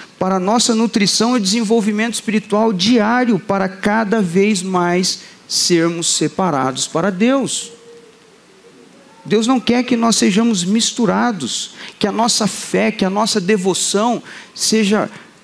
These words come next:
parcionada, entende? Seja fragmentada. Deus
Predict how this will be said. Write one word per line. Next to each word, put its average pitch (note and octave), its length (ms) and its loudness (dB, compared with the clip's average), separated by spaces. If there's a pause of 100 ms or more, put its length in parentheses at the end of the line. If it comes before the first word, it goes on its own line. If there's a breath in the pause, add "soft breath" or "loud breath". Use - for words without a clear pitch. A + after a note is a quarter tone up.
(640)
parcionada, A#3 1200 0 (960)
entende? F#3+ 580 -2 (680)
Seja G#3+ 280 2
fragmentada. A3+ 1400 0 (840)
Deus D3+ 840 -2